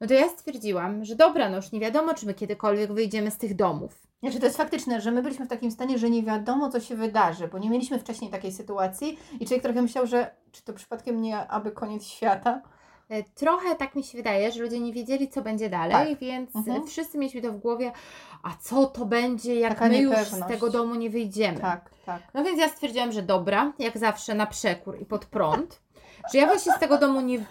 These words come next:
Speaker 1: właśnie ja z tego domu wyjdę i że wyjdę właśnie dzisiaj.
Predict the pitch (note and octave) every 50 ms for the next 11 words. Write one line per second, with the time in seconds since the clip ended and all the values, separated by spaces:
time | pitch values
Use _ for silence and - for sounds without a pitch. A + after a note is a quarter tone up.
0 | - C#3 A#3 A3 C4+ D#4 D4+ - F4 D#4+ D4+ - C#4 B3+ C4 C4 B3+ B3 A#3+ G#3+
1 | F#3 A3 F#3+ E3 D#3 D3+ D3+ D3 F3+ A3+ C#4 C#4+ - - - A#3+ A3+ B3 A#3 B3
2 | D4+ D#4 C#4 C4 A3 A#3 B3+ C4+ - - - A#3+ G#3 F3+ F3+ D#3 - - F3 -
3 | B3 D#4+